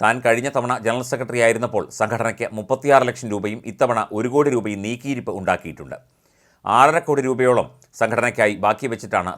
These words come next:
താൻ പടിയിറങ്ങുന്നത്" എന്നും ബാബു ചൂണ്ടിക്കാട്ടി. താൻ പദവിയിൽ ഇരുന്നപ്പോൾ ഒരു ദിവസം പോലും മലയാള സിനിമയുടെ ഷൂട്ടിംഗ് മുടങ്ങിയിട്ടില്ല. നിർമ്മാതാക്കളും അഭിനേതാക്കളുമായി തർക്കങ്ങൾ ഉണ്ടാകുമ്പോൾ സിനിമ നിർത്തിവെക്കരുത് എന്നാണ് അഭിനേതാക്കളോട് പറഞ്ഞിട്ടുള്ളത് എന്നും ഇടവേള ബാബു പറഞ്ഞു.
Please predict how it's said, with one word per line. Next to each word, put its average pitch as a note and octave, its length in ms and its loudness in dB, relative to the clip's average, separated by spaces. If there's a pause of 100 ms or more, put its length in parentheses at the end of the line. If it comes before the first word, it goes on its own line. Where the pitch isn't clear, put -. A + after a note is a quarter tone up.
താൻ F#2+ 160 2
പടിയിറങ്ങുന്നത്" F#2+ 640 -2
എന്നും F2+ 320 -10
ബാബു D#2 240 -2
ചൂണ്ടിക്കാട്ടി. D2+ 520 -10 (680)
താൻ G#2 140 4
പദവിയിൽ A2 400 -2
ഇരുന്നപ്പോൾ A2 460 -4
ഒരു G#2+ 160 -2
ദിവസം C3+ 300 -2
പോലും B2 320 0
മലയാള A2+ 260 2
സിനിമയുടെ G#2 440 -6
ഷൂട്ടിംഗ് G#2 380 -10
മുടങ്ങിയിട്ടില്ല. D#2+ 560 -8 (500)
നിർമ്മാതാക്കളും C3+ 600 2
അഭിനേതാക്കളുമായി C3 720 2
തർക്കങ്ങൾ B2 480 -2
ഉണ്ടാകുമ്പോൾ A2+ 560 2 (340)
സിനിമ C#3+ 260 0
നിർത്തിവെക്കരുത് C3+ 760 0
എന്നാണ് A#2+ 360 -2
അഭിനേതാക്കളോട് A2 800 0 (100)
പറഞ്ഞിട്ടുള്ളത് A2 560 0
എന്നും G2 340 -6
ഇടവേള G#2 300 0
ബാബു D#2 360 -6
പറഞ്ഞു. C2 280 -6